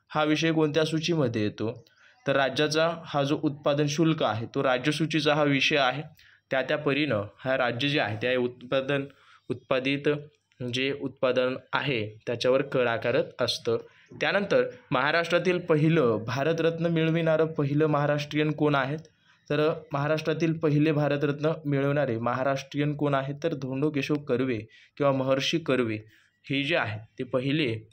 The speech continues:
महाराष्ट्रीयन आहेत ज्यांना भारतरत्न मिळालेला आहे. त्यानंतर सावित्रीबाई फुले यांचं जन्मगाव कोणतं आहे? तर सावित्रीबाई फुले यांचं जन्मगाव नायगाव आहे. मोजरी या ठिकाणी समाधी आहे, कोणाची आहे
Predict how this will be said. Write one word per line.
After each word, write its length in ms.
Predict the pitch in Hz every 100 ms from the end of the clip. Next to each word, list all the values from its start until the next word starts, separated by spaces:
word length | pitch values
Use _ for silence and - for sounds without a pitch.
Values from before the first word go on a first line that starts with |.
| -
महाराष्ट्रीयन 600 | 123 127 139 - 139 135
आहेत 200 | 127 139
ज्यांना 280 | 120 110 127
भारतरत्न 520 | 123 107 107 107 135 - -
मिळालेला 440 | 120 104 104 101
आहे. 300 | 101 98 110 107 - - _ _ -
त्यानंतर 460 | 139 190 165 110 113 - _
सावित्रीबाई 580 | - 127 147 160 180 180
फुले 240 | 180 175
यांचं 240 | 185 175 180
जन्मगाव 500 | 165 160 170 165 165
कोणतं 300 | 165 165 165
आहे? 220 | 156 156 180 -
तर 80 | 135
सावित्रीबाई 560 | 127 131 143 156 160
फुले 340 | 156 156 147 117
यांचं 280 | 120 131 135
जन्मगाव 500 | 127 135 147 151 151
नायगाव 500 | 131 120 123 143 143
आहे. 220 | 131 147 147 _ _ _ -
मोजरी 360 | 131 123 135
या 80 | 147
ठिकाणी 440 | 143 147 143 147 160
समाधी 520 | - 123 131 135 139
आहे, 220 | 135 143 -
कोणाची 400 | 131 131 139 143
आहे 240 | 143 139